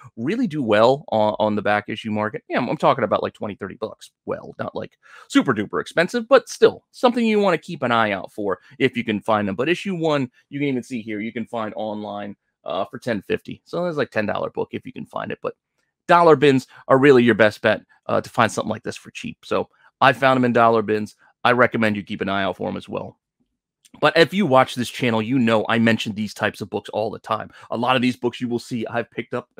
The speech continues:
dollar bin digging before because this is the stuff I look for. I look for these adapted comic book cartoon properties because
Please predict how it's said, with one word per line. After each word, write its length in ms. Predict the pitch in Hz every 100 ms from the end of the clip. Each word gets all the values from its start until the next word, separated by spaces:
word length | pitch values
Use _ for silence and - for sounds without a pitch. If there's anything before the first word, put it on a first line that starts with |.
| 117
dollar 280 | 123 123 127
bin 180 | 123 123
digging 300 | 131 135 120
before 360 | 110 175 240 - -
because 240 | 143 127 113
this 160 | 180
is 100 | 170
the 60 | 131
stuff 240 | - 135
I 80 | 131
look 180 | 123 135
for. 180 | - -
I 120 | - 135
look 260 | 120 139
for 160 | - 110
these 180 | 110 98
adapted 480 | 98 113 110 - 104
comic 340 | - 113 107
book 160 | - 113 _ - -
cartoon 480 | 117 113 147 127
properties 520 | 110 110 110 107 110 110
because 380 | 123 110 107